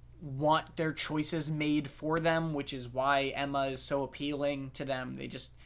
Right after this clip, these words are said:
you know, say what they do, like, say a thing to Emma and Emma chooses for them, which also relates to Persona five's themes of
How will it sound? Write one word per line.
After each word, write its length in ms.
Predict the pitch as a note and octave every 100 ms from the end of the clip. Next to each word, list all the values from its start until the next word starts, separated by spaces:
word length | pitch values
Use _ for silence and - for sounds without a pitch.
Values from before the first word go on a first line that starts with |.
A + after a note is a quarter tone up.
| -
you 80 | -
know, 80 | C3
say 240 | B2 -
what 160 | C#3 B2+
they 120 | C3
do, 300 | B2 C3+ C3+ C3+
like, 220 | B2+ B2
say 180 | - C#3
a 60 |
thing 160 | C3 C3+
to 60 | B2
Emma 200 | C3 C3+
and 120 | B2+
Emma 220 | B2+ B2
chooses 440 | A#2+ - C3 C3+ B2+
for 120 | C#3+
them, 220 | C3+ C3+ - - -
which 280 | F3+ F3 - -
also 560 | F3 G3+ G3+ A3 G#3+
relates 760 | G#3 F#3+ G#3+ F3+ F#3 F#3+ - -
to 160 | F#3+
Persona 480 | F#3 F#3+ - F#3 F#3+
five's 480 | F#3+ F3+ F3+ F#3+ F3+
themes 680 | - F3+ F#3 F#3 F#3+ F3+ -
of 360 | D#3 D3+ D3